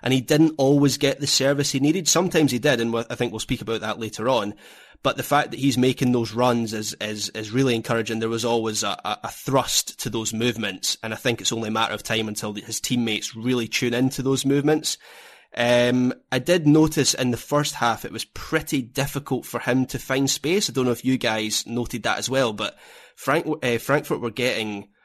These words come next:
a lot of players around the, the Augsburg attackers. Um, and yeah, it was, he was, he was doing good work in close spaces, but a lot of the time it was, he was having to take a touch very quickly and, and play a pass very quickly and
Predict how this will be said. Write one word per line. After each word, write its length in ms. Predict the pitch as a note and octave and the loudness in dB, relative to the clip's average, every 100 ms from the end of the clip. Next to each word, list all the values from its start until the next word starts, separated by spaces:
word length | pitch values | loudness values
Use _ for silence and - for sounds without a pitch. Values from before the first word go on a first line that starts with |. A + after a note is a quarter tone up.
| _ _ - | _ _ -10
a 60 | |
lot 340 | A#2 B2 C#3+ B2+ | -4 2 2 0
of 140 | - | -6
players 680 | - C3 B2+ G#2+ G2+ - - - | -4 0 2 0 -4 -4 -4 -6
around 640 | A2+ A2 A#2+ A#2+ A2 G#2 F#2+ - | -6 0 0 2 0 -4 -8 -8
the, 480 | A2 G#2 G2+ G2 - | -4 -2 -4 -6 -10
the 140 | F#2 | -8
Augsburg 420 | G#2+ G#2+ - G#2+ | -8 -8 -8 -8
attackers. 720 | G#2+ - A#2+ - C#3 C#3 - - _ _ _ | -6 -2 -2 0 -2 0 -2 -8 _ _ _
Um, 760 | - G#2+ G#2+ G#2+ G#2 G#2 G2 - - | -8 -4 -2 -4 -4 -6 -8 -12 -10
and 400 | A2 A2 G#2 G2+ - - - | -6 -6 -6 -6 -8 -10 -14
yeah, 160 | A2+ G2+ | -8 -8
it 80 | |
was, 160 | A2+ - | -6 -6
he 160 | - F3 | -2 0
was, 140 | E3 | 0
he 140 | D#3 F3 | 0 0
was 120 | C#3+ | 2
doing 420 | E3+ E3+ D3 C3+ | 6 6 6 2
good 200 | D#3+ D#3 | 0 2
work 320 | B2+ C#3 C#3 | 4 2 2
in 80 | B2 | -4
close 300 | A#2 D3 C3+ | -2 -2 0
spaces, 580 | - C#3+ D3 C#3+ C3+ B2 | 0 0 0 2 2 0
but 240 | A#2 A2+ - | -2 -4 -2
a 100 | A#2+ | 0
lot 200 | C#3+ C3+ | 2 2
of 60 | |
the 80 | A#2+ | 0
time 260 | - B2 A#2+ | 0 0 0
it 80 | |
was, 200 | A2+ A2 | -4 -6
he 120 | - A2+ | -6 -6
was 100 | A#2+ | -4
having 220 | A#2+ A#2 | -4 -4
to 80 | - | -4
take 200 | C#3+ B2+ | -4 -2
a 40 | |
touch 220 | - - | -4 -2
very 160 | B2 A2 | -2 -2
quickly 400 | C3 - A#2+ G#2 | -4 -4 -4 -2
and, 100 | G#2 | -2
and 220 | G#2 G#2+ | -6 -6
play 160 | C3+ A2+ | -4 -4
a 40 | |
pass 360 | - A2+ A2 - | 0 -2 0 -4
very 180 | G#2+ | -4
quickly 480 | G#2+ A#2 - A#2 A2 | -4 -6 -6 -4 -4
and 160 | G#2 | -4